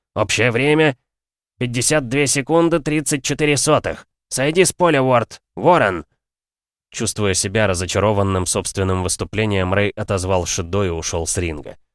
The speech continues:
Дойдя до назначенного круга, он тяжело сел, пытаясь заставить себя смотреть на бой Ворон. Оба эф ноль были выбиты за пятнадцать секунд, а эф пять занял у нее лишь немного больше времени, чем заход Сенсена.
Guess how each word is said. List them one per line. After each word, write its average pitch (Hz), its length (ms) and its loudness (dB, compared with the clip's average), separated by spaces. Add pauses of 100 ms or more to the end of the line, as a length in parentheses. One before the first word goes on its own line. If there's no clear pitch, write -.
(280)
Дойдя 107 460 2
до 104 120 2
назначенного 95 640 2
круга, 107 240 0
он 92 200 2
тяжело 98 440 0
сел, 110 340 0
пытаясь 92 400 -2
заставить 87 500 -4
себя 90 260 -2
смотреть 92 520 -2
на 82 140 -2
бой 87 220 -2
Ворон. 85 440 -2 (360)
Оба 120 300 0
эф 107 200 -4
ноль 117 200 2
были 104 260 0
выбиты 98 460 -2
за 87 140 -4
пятнадцать 95 540 -6
секунд, - 540 -4 (100)
а 101 120 -4
эф 101 220 -4
пять 120 220 -2
занял 98 280 2
у 98 60 2
нее 98 280 0
лишь 98 220 -2
немного 104 400 0
больше 107 360 -2
времени, 101 420 0
чем 90 240 -2
заход 90 360 -4
Сенсена. 101 460 -2